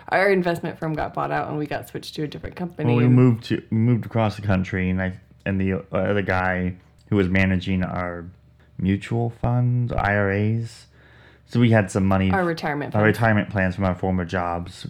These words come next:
Speaker 2: So we still, we put some money aside trying to be responsible adults. And when we left those jobs, we had to roll 'em into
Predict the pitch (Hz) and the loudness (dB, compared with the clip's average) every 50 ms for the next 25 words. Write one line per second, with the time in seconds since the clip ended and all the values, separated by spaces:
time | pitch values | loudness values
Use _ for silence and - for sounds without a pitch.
0 | - 110 - - 90 90 - - 98 92 92 90 90 - 107 104 95 - 113 110 | -12 -10 -8 -6 -6 -4 -2 0 0 0 0 -2 -4 -2 0 0 2 4 2 2
1 | - - 110 104 101 95 95 92 92 92 98 90 87 87 90 - - - - - | 2 2 2 2 2 2 2 0 0 -2 -2 -4 -4 -4 -6 -10 -14 -20 -14 -6
2 | - 101 95 95 92 95 95 92 95 92 - - 98 92 92 - - 92 92 87 | -2 0 0 0 0 0 -2 -2 -4 -6 -6 -6 -6 -6 -6 -6 -6 -6 -6 -4
3 | 90 87 87 90 - - - - - - - - - - - - - - - - | -4 -6 -6 -6 -8 -12 -16 -20 -20 -20 -20 -20 -20 -20 -20 -20 -20 -20 -20 -20
4 | - _ _ - - 98 95 98 95 95 92 92 104 110 110 110 - 98 95 90 | -20 _ _ -6 -2 0 2 2 4 4 4 4 4 4 2 2 2 0 0 0
5 | - - 98 90 90 90 85 - 95 92 90 87 90 87 92 90 90 90 90 90 | 0 -2 -2 0 -2 -2 -4 -2 -2 -2 -2 -2 -2 -2 -2 -2 -2 -2 -2 -2
6 | 87 82 87 - - - | -4 -4 -6 -8 -8 -10